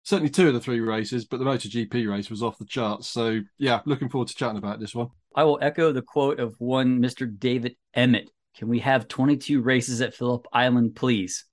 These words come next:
Speaker 1: Yeah, that works for me. <laughs>
Speaker 2: I think that goes to show you that an imperfect racetrack is a perfect racetrack. By that, I mean there was never any plan for how they were gonna build that track. They just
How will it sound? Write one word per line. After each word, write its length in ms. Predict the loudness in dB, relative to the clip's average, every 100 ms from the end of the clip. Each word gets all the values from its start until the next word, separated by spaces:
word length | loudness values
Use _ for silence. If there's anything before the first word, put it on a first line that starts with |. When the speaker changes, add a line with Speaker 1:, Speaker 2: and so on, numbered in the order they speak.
| -2
Speaker 1:
Yeah, 240 | 2 2
that 180 | 2 2
works 220 | 2 0
for 100 | 0
me. 260 | 0 0 0
<laughs> 640 | 0 0 0 -4 _ _ -4
Speaker 2:
I 120 | 0
think 220 | 2 2
that 160 | 2 2
goes 240 | 4 4
to 100 | 2
show 300 | -6 0 0
you 500 | 2 0 -2 -4 -6 -14 _ _ -12
that 440 | 0 4 4 2
an 120 | 2
imperfect 640 | 4 4 2 0 0 -4 2
racetrack 640 | 2 2 0 0 0 -6 -18 _ _ -2
is 120 | 2
a 120 | 2
perfect 500 | 0 0 0 0 -6
racetrack. 560 | -6 -6 -6 -8 -8 -12 _ _ 0
By 140 | 4
that, 220 | 6 6
I 20 | 8
mean 220 | 6 6
there 100 | 4
was 220 | 2 2
never 240 | 4 4
any 220 | 2 0 0
plan 380 | -2 -2 0
for 160 | -2 -2
how 200 | 0 2
they 120 | 2
were 120 | 0
gonna 160 | 0 -2
build 240 | 0 -2
that 180 | -2 -6
track. 320 | -6 -6 -6 -2
They 100 | 0
just 340 | 2 0 -4